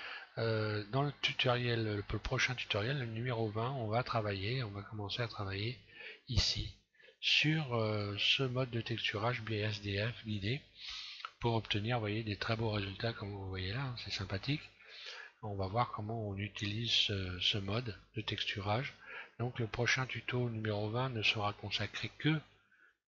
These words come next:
à ce mode de texturage, et j'utiliserai, euh, la cubitière qu'on, que, que j'ai modélisée pour vous faire cette démonstration, que vous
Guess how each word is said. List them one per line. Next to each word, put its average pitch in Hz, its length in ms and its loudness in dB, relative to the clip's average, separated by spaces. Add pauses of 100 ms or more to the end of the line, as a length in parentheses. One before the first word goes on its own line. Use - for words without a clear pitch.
(100)
à 117 80 0
ce - 220 4
mode 107 240 -4
de 104 80 -2
texturage, 110 760 0 (560)
et 131 180 6
j'utiliserai, 113 760 2
euh, 98 360 -2 (120)
la 107 120 -2
cubitière 113 600 -4
qu'on, 98 160 -10
que, 98 340 -4
que 104 160 -4
j'ai 113 140 -2
modélisée 92 720 -4 (480)
pour 120 180 -2
vous 110 380 0
faire 113 260 0
cette 101 180 -2
démonstration, 104 680 -2 (920)
que - 80 -2
vous 104 160 -2